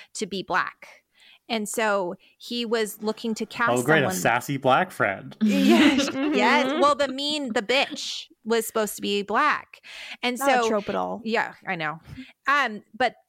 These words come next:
Speaker 1: the network knew down the line that Joss wanted to have Cordelia in a relationship with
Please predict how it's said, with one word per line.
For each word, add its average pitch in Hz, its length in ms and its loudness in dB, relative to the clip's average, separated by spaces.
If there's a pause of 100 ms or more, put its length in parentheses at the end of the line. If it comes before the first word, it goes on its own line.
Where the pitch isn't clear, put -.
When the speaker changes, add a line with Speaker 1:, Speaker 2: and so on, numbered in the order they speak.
(180)
Speaker 1:
the 226 120 -2
network 226 600 0 (420)
knew 208 560 -2 (120)
down 185 220 -2
the 233 100 -2
line 196 260 -2
that 190 80 -8
Joss 190 400 -6
wanted 190 320 -4
to 202 80 -10
have 185 420 -4
Cordelia 180 520 -6
in 190 120 -6
a 185 80 -4
relationship 165 800 -8
with 170 540 -8